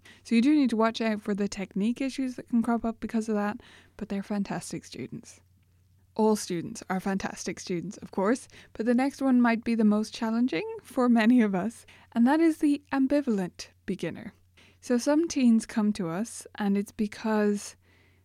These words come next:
their parent wants them to do something. <laughs> Like, their parent wants them to have some interest outside of school. They've mentioned several things, and the teenager has, perhaps exasperatedly,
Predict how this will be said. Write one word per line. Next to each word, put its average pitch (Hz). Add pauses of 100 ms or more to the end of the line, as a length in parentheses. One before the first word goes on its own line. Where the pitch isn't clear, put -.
(180)
their 208
parent 233
wants 220
them 214
to 208
do 185 (220)
something. 214
<laughs> 403 (640)
Like, 220
their 202
parent 233
wants 220
them 208
to 208
have 190
some 190
interest 190
outside 180
of 175
school. 160 (120)
They've 185
mentioned 180
several 196
things, 175 (100)
and 175 (540)
the 180
teenager 185
has, 175 (380)
perhaps 269
exasperatedly, 196